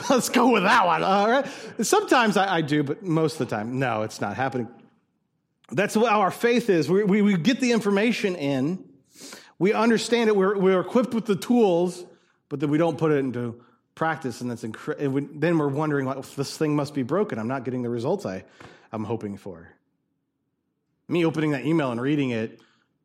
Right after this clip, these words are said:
does not equate weight loss, right? The same thing happens all the time in our faith.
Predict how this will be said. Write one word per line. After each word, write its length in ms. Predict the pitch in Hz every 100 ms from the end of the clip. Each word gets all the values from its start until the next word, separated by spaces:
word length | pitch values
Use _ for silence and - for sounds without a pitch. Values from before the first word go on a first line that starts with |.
| _ _ -
does 180 | 117 104
not 420 | 135 143 131 -
equate 480 | 113 - 135 123 -
weight 220 | 123 127
loss, 460 | 107 95 - - _ _ _ _ _ _
right? 140 | 107 123 135 _ _ _ _ _ _ _ _ _ _ _ _ _ _ _ _ _ _ _ _ _ -
The 60 | -
same 180 | 226
thing 100 | 226
happens 300 | 170 170 160
all 100 | 156
the 60 | 151
time 140 | 156
in 40 | 147
our 80 | 117
faith. 320 | 131 117